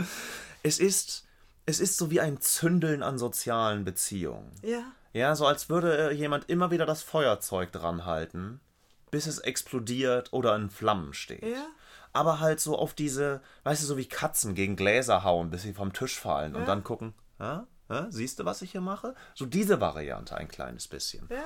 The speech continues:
Speaker 1: So, das ist der Teil, den ich an dem Ausdruck mag.
Speaker 2: Ja.
Speaker 1: Und es wundert mich irgendwie überhaupt gar nicht, dass das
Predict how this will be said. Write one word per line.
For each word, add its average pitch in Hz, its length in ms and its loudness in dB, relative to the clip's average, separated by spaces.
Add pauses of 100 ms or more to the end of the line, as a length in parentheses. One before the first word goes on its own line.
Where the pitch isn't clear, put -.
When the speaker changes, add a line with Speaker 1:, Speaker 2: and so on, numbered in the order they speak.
Speaker 1:
So, - 100 -2
das 196 180 6
ist 240 120 -2
der 196 120 4
Teil, 170 340 2
den 160 140 -2
ich 151 100 -4
an 143 120 -2
dem 131 120 0
Ausdruck 131 480 -2
mag. 113 540 -4
Speaker 2:
Ja. 277 220 -4 (320)
Speaker 1:
Und 156 180 6
es 117 140 0
wundert 196 280 4
mich 165 200 -2
irgendwie 156 320 0
überhaupt 139 440 -2
gar 139 240 6
nicht, 90 340 -6
dass 107 200 0
das 101 440 0